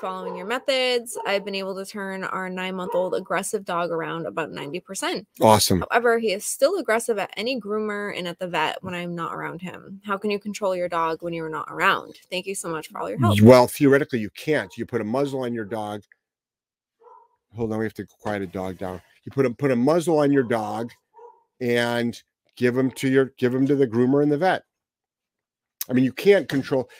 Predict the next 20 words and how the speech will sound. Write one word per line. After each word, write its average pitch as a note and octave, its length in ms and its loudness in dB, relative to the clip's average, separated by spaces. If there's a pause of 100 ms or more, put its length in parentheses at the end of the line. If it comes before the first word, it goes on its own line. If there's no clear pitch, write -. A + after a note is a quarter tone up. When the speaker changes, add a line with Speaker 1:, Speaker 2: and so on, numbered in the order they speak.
(100)
Speaker 2:
you D3+ 60 -8
can't A3 220 4
control D#3 260 0
your C#3 80 4
dog C3 260 0
when A#2+ 120 0
you're A#2 100 -2
not A#2+ 200 -4
around B2 640 -2
unless C#3 480 0
it's - 100 -16
been A2+ 220 -4
totally B2+ 400 -2
rehabbed. A2+ 720 -4 (480)
Then A#2+ 120 4
it A#2 60 0
just G#2+ 220 -6
does G#2+ 200 -4
it G#2 80 -8
naturally. G#2+ 600 -10